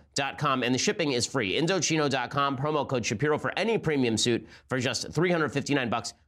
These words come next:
plus free shipping. It's a best deal, the best deal you can find for a perfectly tailored suit, and you will look like a million bucks. So there's no better way to do that for, uh, for a less expensive price, uh, than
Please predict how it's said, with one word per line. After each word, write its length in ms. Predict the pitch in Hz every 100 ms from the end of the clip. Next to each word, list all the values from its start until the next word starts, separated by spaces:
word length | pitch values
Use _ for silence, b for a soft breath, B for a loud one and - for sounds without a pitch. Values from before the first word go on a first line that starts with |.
| -
plus 300 | 160 151 -
free 180 | - 143
shipping. 360 | 120 127 123 120
It's 140 | 87
a 60 | 104
best 300 | 92 147 -
deal, 340 | 135 120 104 -
the 80 | -
best 180 | 127 123
deal 100 | 139
you 80 | 120
can 140 | 120
find 260 | 101 131 120
for 60 |
a 60 | 110
perfectly 440 | - 160 - 120
tailored 420 | 110 135 123 113 101
suit, 280 | 120 110 B B
and 160 | 98 120
you 80 | 131
will 100 | 127
look 160 | 123 120
like 140 | 110
a 20 |
million 360 | 113 113 113 107
bucks. 320 | 147 - - _ _
So 220 | - 95 - -
there's 180 | 117 127
no 180 | 135
better 240 | 110 131 135
way 100 | 135
to 80 | 127
do 160 | 131
that 320 | 120 107 - - -
for, 220 | 127 117
uh, 180 | 113 113
for 160 | 127
a 60 | 123
less 340 | 113 131 - -
expensive 400 | 120 - 143 123
price, 300 | 117 143 82 - b
uh, 200 | - 95
than 360 | 92 110 104 101